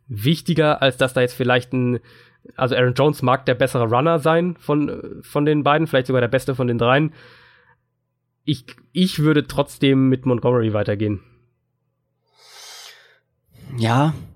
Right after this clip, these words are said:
Speaker 2: kann ich dir nicht widersprechen, weil, ähm, er hat in manchen Spielen halt gezeigt, dass er unglaublich gefährlich sein kann, eben wie du gesagt hast, durch seine Flexibilität. Aaron Jones hat, ich hab grad noch mal nachgeguckt, weil mir da irgendwie sowas im Hinterkopf war,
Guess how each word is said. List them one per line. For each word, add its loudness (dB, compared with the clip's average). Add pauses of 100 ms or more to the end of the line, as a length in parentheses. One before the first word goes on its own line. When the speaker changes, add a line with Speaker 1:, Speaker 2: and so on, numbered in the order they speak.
(160)
Speaker 2:
kann 2
ich 0
dir 2
nicht 2
widersprechen, 0
weil, 4
ähm, 0
er 2
hat -2
in 0
manchen 0
Spielen -2
halt -2 (160)
gezeigt, 0
dass 0
er 0
unglaublich 0
gefährlich -2
sein 2
kann, -2
eben 0
wie 0
du -2
gesagt -4
hast, -6 (380)
durch -4
seine 2
Flexibilität. -2 (380)
Aaron 4
Jones 2
hat, 0
ich -6
hab -4
grad 0
noch 0
mal 2
nachgeguckt, -2
weil 2
mir 2
da 2
irgendwie 2
sowas -2
im 2
Hinterkopf -2
war, 2